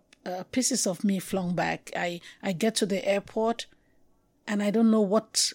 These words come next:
food item is going to make it, which is not going to make it. That is the, uh, feeling. And then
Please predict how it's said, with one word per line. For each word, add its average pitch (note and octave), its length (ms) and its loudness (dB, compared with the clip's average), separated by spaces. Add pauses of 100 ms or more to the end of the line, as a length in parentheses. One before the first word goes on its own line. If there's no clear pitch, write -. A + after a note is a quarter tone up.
(140)
food - 300 0
item G#3 340 2
is F3+ 120 0
going G3+ 220 0
to - 80 -2
make G3+ 320 0
it, C4 220 0 (360)
which F#3+ 320 -6
is - 120 -6
not G3 160 -4
going G3 160 -2
to F3+ 80 -4
make G3 280 -4
it. A#3+ 140 0 (340)
That A3 380 4
is B3+ 200 2
the, G#3+ 680 -2
uh, F3+ 160 -4
feeling. A3 600 2 (400)
And A3 160 0
then G3 480 -2